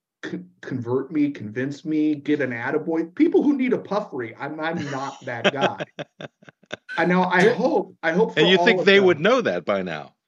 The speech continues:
Speaker 1: You would think that, well, if the numbers are
Speaker 2: They're
Speaker 1: certainly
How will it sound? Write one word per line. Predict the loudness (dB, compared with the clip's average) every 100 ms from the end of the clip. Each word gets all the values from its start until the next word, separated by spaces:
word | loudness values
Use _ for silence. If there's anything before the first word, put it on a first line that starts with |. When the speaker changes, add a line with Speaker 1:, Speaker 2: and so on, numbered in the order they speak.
| _ _
Speaker 1:
You | -2 2
would | 2
think | 2 -2 -2
that, | -2 2
well, | 0 0
if | -6 2
the | 2
numbers | 2 -2 0 0 2
are | 2 2 -2 -8 _ _ _ -18
Speaker 2:
They're |
Speaker 1:
certainly | 0 0